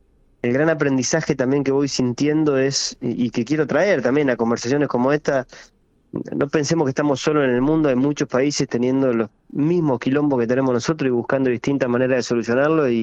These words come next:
y, y parte de la solución probablemente sea aprender a mirar mucho más al que tenemos al lado, sea un joven de Liberia que nos cuenta su historia,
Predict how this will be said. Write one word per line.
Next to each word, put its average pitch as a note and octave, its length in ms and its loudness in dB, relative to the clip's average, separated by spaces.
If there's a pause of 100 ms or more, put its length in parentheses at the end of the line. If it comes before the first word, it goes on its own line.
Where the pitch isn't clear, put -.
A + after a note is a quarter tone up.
y, A2+ 180 -2
y A#2+ 140 -4
parte D3 340 -2
de C3+ 60 0
la A#2+ 100 0
solución B2+ 400 -2
probablemente C3 500 0
sea C#3+ 380 -2 (760)
aprender B2 440 0
a C#3 60 2
mirar C3+ 240 2
mucho C3+ 260 0
más C3+ 200 2
al B2 80 0
que A#2+ 100 -2
tenemos B2+ 300 0
al B2+ 80 2
lado, A#2 380 0
sea C#3+ 560 2
un B2 460 0
joven C3+ 460 0
de A2+ 240 0
Liberia C#3 500 0
que A#2+ 120 0
nos A#2 100 -2
cuenta C3+ 260 0
su A#2+ 120 -4
historia, F#3+ 500 0